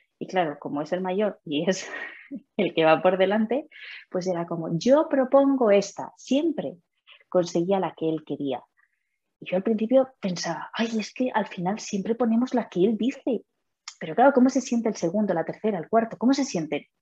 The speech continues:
Pero me callaba porque decía, "Bueno, también están aprendiendo". Claro, cuando el segundo vio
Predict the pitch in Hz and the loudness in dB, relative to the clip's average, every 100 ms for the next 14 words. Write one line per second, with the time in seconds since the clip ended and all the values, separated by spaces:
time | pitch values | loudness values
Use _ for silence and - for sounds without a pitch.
0 | _ _ _ _ _ _ _ _ _ _ | _ _ _ _ _ _ _ _ _ _
1 | _ _ 247 240 226 226 220 262 294 208 | _ _ 6 6 6 4 4 4 2 0
2 | 185 - 190 185 180 190 165 262 285 - | -6 -10 -4 -2 0 -2 0 0 0 -4
3 | - 196 269 339 330 240 190 160 165 254 | -4 0 0 0 -2 -2 0 -2 0 0
4 | 214 156 - 240 190 160 160 156 165 202 | 0 -4 -2 2 2 0 -2 -2 -2 0
5 | 240 247 262 185 | 0 0 2 0